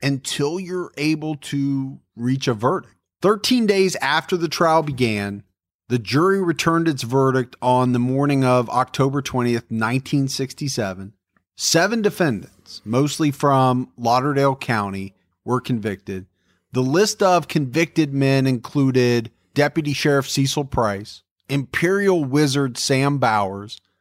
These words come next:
Wayne Roberts, Jimmy Snowden, Billy Wayne Posey, and Horace Barnett. Seven men, mostly from Neshoba County, were acquitted, and this included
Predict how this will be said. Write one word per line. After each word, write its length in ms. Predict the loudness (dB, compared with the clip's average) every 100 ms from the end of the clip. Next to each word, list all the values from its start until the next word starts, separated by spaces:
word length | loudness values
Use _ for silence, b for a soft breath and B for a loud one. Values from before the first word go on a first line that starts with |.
| _ _
Wayne 400 | -4 2 2 2
Roberts, 840 | 2 2 2 2 -2 -4 -10 -20 -20 -6
Jimmy 300 | 0 2 0
Snowden, 800 | -2 0 2 4 2 -2 -6 -8 _ _ _ _ -20 0
Billy 320 | 0 2 -2
Wayne 460 | -2 0 2 0 0
Posey, 760 | 2 2 2 -2 -6 -6 -10 _
and 360 | -4 0 0 -2
Horace 400 | -2 2 2 0
Barnett. 540 | 2 2 2 -4 -8 _ _ _ _ _
Seven 560 | -6 0 2 2 0 2
men, 360 | 4 4 2
mostly 460 | 2 2 0 -4 -4
from 520 | -2 2 4 4 2
Neshoba 640 | -2 -2 0 2 2 0 0
County, 500 | 0 0 0 0 -2
were 240 | 0 0
acquitted, 540 | 0 -2 0 0 -4 _ _ _
and 360 | -8 -4 0 0
this 180 | 0 0
included 760 | -2 0 0 4 4 2 0